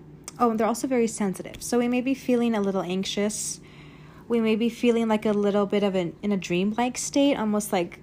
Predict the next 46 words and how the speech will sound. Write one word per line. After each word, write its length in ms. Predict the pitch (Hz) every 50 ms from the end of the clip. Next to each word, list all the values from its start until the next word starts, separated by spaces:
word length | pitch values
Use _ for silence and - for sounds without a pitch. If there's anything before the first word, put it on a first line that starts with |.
| - -
just 240 | - - 202 - -
kind 220 | - - 214 202 202
of, 120 | 196 190
like, 280 | 196 190 185 185 - - -
on 320 | 147 202 202 202 196 185
autopilot 680 | - 160 165 170 190 208 - - 254 262 277 285 285 277
a 60 | 294
little 240 | 277 294 285 294 277
bit. 380 | 294 302 302 311 311 262 - - - - - - - - - - - - - - -
Just 220 | - 269 247 - 294
a 40 | 294
little 200 | 294 294 302 262
bit 140 | 285 285
of 120 | 277 247 240
our, 480 | 240 226 220 214 208 202 202 202 202 190 - - - - - - - - - - - - - - - - - - - -
you 140 | - 220 220
know, 140 | 214 208 202
mental 460 | 196 196 196 196 - - 220 208 202
states 480 | 202 - - - 208 190 196 185 190 -
just 200 | - 196 - -
kind 160 | - 208 202
of 140 | 196 185 190
lagging. 580 | 190 180 180 180 180 180 185 185 180 185 185
We 80 | 180 185
may 160 | 185 185 180
be 140 | 175 190 185
in 100 | 180 180
our 80 | 180
heads 400 | 175 160 175 170 165 165 160 175
a 40 | 190
little 220 | 180 180 175 180 175
bit. 400 | 175 180 175 175 175 175 - - - - - - - - - - - - -
We 100 | 214 220
may 160 | 220 220 220
be 120 | 208 226 220
feeling 300 | 226 - 247 233 233 220
a 60 | 214
little 200 | 208 202 196 202
bit 160 | 202 202 -
more 200 | 196 202 190 185
artistic, 600 | 185 180 - - 208 190 - - - 269 302 - -
a 40 |
little 180 | 226 208 196 202
bit 100 | 196 170
more 160 | 185 190 196
creative, 920 | 190 - - 208 190 180 165 160 160 175 185 220 254 277 262 254 - - -